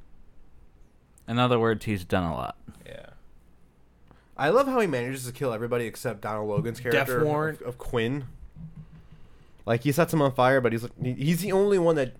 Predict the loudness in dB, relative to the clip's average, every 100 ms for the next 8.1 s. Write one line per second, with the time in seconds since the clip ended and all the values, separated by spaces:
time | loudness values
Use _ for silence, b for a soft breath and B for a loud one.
0 | -18 -20 -20 -10 -2 -2 -2 -8 -12 -10
1 | -4 -2 0 0 2 0 0 -2 -4 -2
2 | -4 -2 0 0 -2 -8 B B -6 -4
3 | 0 0 0 2 2 4 4 2 4 8
4 | 8 8 6 4 2 2 0 0 0 -2
5 | -2 -2 0 0 0 -4 -4 -2 -2 -2
6 | 0 0 -2 -8 -8 -10 -2 -2 0 -2
7 | -2 -6 -6 -4 -4 -6 -6 -4 -4 -6
8 | -10